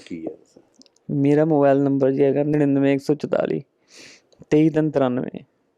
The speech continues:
Speaker 1: ਇੱਕ ਵਾਰੀ ਦੁਬਾਰਾ ਫੇਰ ਬੋਲ ਨੰਬਰ।
Speaker 2: ਨੜਿਨਵੇਂ ਇੱਕ ਸੌ ਚੁਤਾਲੀ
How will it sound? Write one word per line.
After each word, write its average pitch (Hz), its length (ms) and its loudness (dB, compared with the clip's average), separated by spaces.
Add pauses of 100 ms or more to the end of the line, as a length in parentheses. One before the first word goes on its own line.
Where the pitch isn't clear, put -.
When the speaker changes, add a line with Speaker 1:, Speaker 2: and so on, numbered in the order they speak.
(160)
Speaker 1:
ਇੱਕ 175 140 -14
ਵਾਰੀ 98 160 -6
ਦੁਬਾਰਾ 90 220 -8
ਫੇਰ 92 260 -12
ਬੋਲ 85 160 -10
ਨੰਬਰ। 85 280 -20
Speaker 2:
ਨੜਿਨਵੇਂ 147 540 0
ਇੱਕ 135 80 -6
ਸੌ - 140 -4
ਚੁਤਾਲੀ 139 560 -2